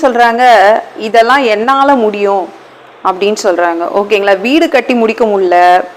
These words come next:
வீடு வந்து ஒண்ணு வாங்குவேனான்னு தெரியல, கல்யாணத்தை நான் பண்ணி வைப்பேனான்னு தெரியல, என் பிள்ளைங்களுக்கு, எனக்கு கல்யாணம் ஆகுமான்னு தெரியல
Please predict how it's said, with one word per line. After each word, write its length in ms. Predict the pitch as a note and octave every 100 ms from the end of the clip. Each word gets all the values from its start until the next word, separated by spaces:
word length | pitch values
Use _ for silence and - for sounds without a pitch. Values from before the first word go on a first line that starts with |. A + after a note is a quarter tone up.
| - - - - -
வீடு 380 | F3+ B3+ D#4 D4
வந்து 380 | A#3+ B3+ C#4
ஒண்ணு 80 | A3+ F#3+
வாங்குவேனான்னு 600 | G#3+ C#4+ D4 C#4+ C#4 C#4
தெரியல, 380 | B3 G#3+ G#3 F3+ F#3 G3+ - - - - - - - - - - -
கல்யாணத்தை 520 | A#3 B3 E4 E4+ E4
நான் 180 | C#4+ A#3+
பண்ணி 240 | A3 B3 D4
வைப்பேனான்னு 520 | B3+ C4 B3+ C#4 C#4
தெரியல, 360 | B3+ A3+ A3 F3+ F3+
என் 160 | F3+
பிள்ளைங்களுக்கு, 600 | F3 G3+ G#3+ F#3+ F#3 F3+ F3+ F3+ - - - - -
எனக்கு 280 | G#3 A#3 A#3+
கல்யாணம் 460 | G#3+ A3 D4 D4+ A3+
ஆகுமான்னு 540 | A#3 C4+ C4+ C4+ C4
தெரியல 340 | G#3 G3 F3+